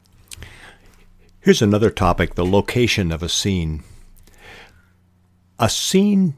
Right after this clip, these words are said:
typically takes place in one location. It doesn't jump from one place to another. A single locale is one of the clearest and best demarcations of a scene.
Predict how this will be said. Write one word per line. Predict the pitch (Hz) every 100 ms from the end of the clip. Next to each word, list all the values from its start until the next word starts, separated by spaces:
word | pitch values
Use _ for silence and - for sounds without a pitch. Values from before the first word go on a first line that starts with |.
| _ -
typically | 139 104 - 82 90
takes | - 117 -
place | - - 104 98 - - - -
in | 104 98 95 95 92 -
one | 90 110 107
location. | 92 90 101 90 - 73 - - - -
It | 104
doesn't | 135 151 147 117
jump | 98 117 87 -
from | - 90 82 82
one | 98 98
place | - 104 95
to | - 113
another. | 101 113 - - _ _ - - - _ _ _ _ _ - _ _ _ _ _
A | -
single | - - 151 120
locale | 104 104 - 147 117 104
is | 101 113
one | 104
of | 92
the |
clearest | - - 147 143 139 135 - - _ 110
and | 98 82
best | 131 135 - - - -
demarcations | 95 123 123 113 104 - 110 92 101 90
of | 90
a | 90
scene. | - 131 104 76